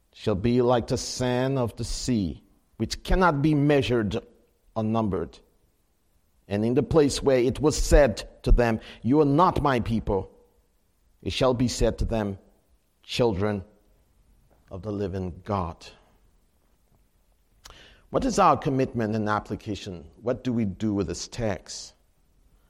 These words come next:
Uh, Jeremiah two nineteen, uh, says there,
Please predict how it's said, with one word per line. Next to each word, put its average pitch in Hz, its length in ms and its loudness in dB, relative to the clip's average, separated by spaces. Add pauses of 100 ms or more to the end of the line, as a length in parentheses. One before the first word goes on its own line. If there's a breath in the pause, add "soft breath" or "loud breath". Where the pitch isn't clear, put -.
(460)
Uh, 107 180 0
Jeremiah 135 640 6
two 127 280 0
nineteen, 127 840 0 (540)
uh, 110 160 2
says 120 420 2
there, 110 320 4